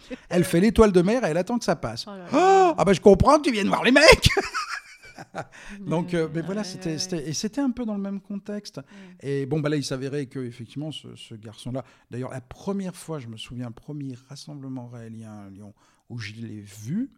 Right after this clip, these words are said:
Speaker 2: avec, justement, j'ai cru qu'il était homo.
Speaker 1: Mm.
Speaker 2: Et un autre raélien m'a dit, « Mais non, regarde, la, la, la petite blonde qui est à côté, c'est sa compagne. » Ah. Et, et donc, il est bisexuel, sûrement aussi.
Speaker 1: Mais
Speaker 2: Mais
Speaker 1: de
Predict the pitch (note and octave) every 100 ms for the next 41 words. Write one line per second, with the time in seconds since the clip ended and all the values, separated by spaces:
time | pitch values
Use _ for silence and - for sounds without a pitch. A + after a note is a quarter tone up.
0 | _ G#2+ A2 G#2+ - _ A#2 A#2+ - C3
1 | A3+ _ _ _ A2+ G#2 - F#3+ - -
2 | G2 - F#2 F3+ _ _ G#3+ G3+ _ _
3 | - C3+ C3+ A2+ A2+ D3+ G3 - B2+ G#2+
4 | A2 C3+ G#3 A#3 A#3 _ _ G2+ G2+ G#2+
5 | C#3+ F3+ - F#2 C3 G#3 G3 - G2+ G#2
6 | B2 A#2 _ _ G2+ F#2 E2+ E2 D#2+ F2
7 | F2+ _ A#2+ A2 C3+ B2+ G2 E2+ - -
8 | F#3+ B3+ _ _ - D3+ - D#3 - D3+
9 | - B2 B2 C3+ _ _ _ - A#2+ E3
10 | _ _ _ _ _ _ _ _ - G#2+
11 | G2+ F#2+ F2+ F2+ F2 E2+ D#2+ G2 G#2 _
12 | - _ _ _ _ - G#2 - G#3+ A#2+
13 | - E3+ F3 - A3+ - - _ G#3+ G#3
14 | G3+ C3+ C3 B2+